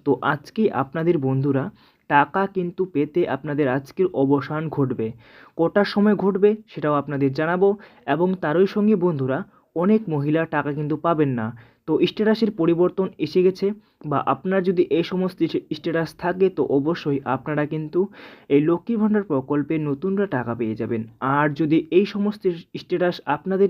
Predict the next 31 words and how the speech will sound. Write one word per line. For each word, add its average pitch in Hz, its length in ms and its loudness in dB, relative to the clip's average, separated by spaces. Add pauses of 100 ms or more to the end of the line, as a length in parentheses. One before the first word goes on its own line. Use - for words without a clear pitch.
স্ট্যাটাসে 151 440 -4
না 139 180 0 (140)
থেকে 180 260 -2
থাকে, 139 320 -4 (500)
তো 151 180 0
আপনারা 175 420 0
কিন্তু 180 300 -2 (120)
এবারেও 147 420 2 (480)
টাকা 160 360 0
পাবেন 117 320 -4
না। 113 200 -4 (360)
তো 170 100 -2
তাই 202 220 4
বন্ধুরা, 170 400 0
কী 180 240 -4
স্ট্যাটাসের 170 440 -4
পরিবর্তন 147 520 -2
এসেছে 170 180 -8
সেটা 156 240 -2
দেখতে 143 280 -2
হলে 160 180 2
আপনারা 180 200 -2
সম্পূর্ণ 175 480 -2
ভিডিওটি 180 320 4
দেখবেন, 190 380 0
তাহলেই 135 400 0
বুঝতে 151 300 -4
পারবেন। 196 320 2 (160)
এবং 135 340 -2 (360)
তারই 165 220 4
সঙ্গে 170 320 -2